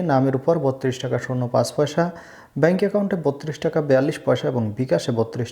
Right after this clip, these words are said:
টাকা আঠারো পয়সা করে রেট দিচ্ছে। ইউআরপি, দর্শক, ইউআরপি থেকে নামের উপর মানিগ্রামে একত্রিশ টাকা আশি পয়সা, ট্রান্সফার্স্টে বত্রিশ টাকা শূন্য পাঁচ পয়সা, ইউআরপি থেকে bank to bank মানিগ্রামে একত্রিশ টাকা বিরানব্বই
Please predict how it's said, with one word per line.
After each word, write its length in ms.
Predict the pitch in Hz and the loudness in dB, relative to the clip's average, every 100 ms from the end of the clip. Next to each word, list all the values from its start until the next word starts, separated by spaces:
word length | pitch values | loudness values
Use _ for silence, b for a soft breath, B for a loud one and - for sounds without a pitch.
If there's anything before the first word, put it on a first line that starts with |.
| - | -4
টাকা 200 | 120 120 113 B B B 131 | 0 -2 -2 B B B 0
আঠারো 240 | 120 143 143 | 0 0 0
পয়সা 220 | 123 - 120 | 0 -2 -4
করে 160 | 113 110 | -2 0
রেট 160 | 104 104 117 | -2 -2 -6
দিচ্ছে। 300 | - - - - _ _ _ B B B B B | -6 -8 -10 -14 _ _ _ B B B B B
ইউআরপি, 400 | 196 220 220 214 143 | 6 8 8 6 2
দর্শক, 200 | 139 170 180 | 2 0 2
ইউআরপি 300 | 196 196 196 | 4 2 0
থেকে 140 | 202 196 170 | 0 2 4
নামের 200 | 151 170 | 4 2
উপর 140 | 160 156 156 | 2 2 2
মানিগ্রামে 460 | 160 165 165 131 123 | 0 2 2 4 2
একত্রিশ 300 | 120 - 139 - | -2 -4 -6 -2
টাকা 200 | 151 156 156 - 135 | 0 2 2 2 -2
আশি 160 | - 170 | 0 -2
পয়সা, 240 | 131 120 156 - | 0 0 -2 -2
ট্রান্সফার্স্টে 560 | 135 123 - 127 - 156 | 0 0 -2 -4 -2 0
বত্রিশ 280 | 131 - 127 - | 0 0 -4 -4
টাকা 140 | 123 120 | -6 -4
শূন্য 180 | 131 127 123 | -4 -6 -2
পাঁচ 140 | 120 - | -2 0
পয়সা, 280 | 131 127 160 180 B B B B | -2 0 0 -2 B B B B
ইউআরপি 300 | 156 180 175 180 | 4 4 2 -2
থেকে 140 | 175 175 139 | 0 2 2
bank 140 | 151 170 | 2 0
to 40 | 147 | 0
bank 140 | 127 156 143 | 0 0 0
মানিগ্রামে 460 | 143 156 160 117 113 123 | 2 2 2 2 0 -4
একত্রিশ 300 | - 139 131 143 | -2 -4 -2 -4
টাকা 180 | 135 135 135 B B - 127 | -2 -2 -4 B B -4 2
বিরানব্বই 440 | 160 175 175 | 4 2 2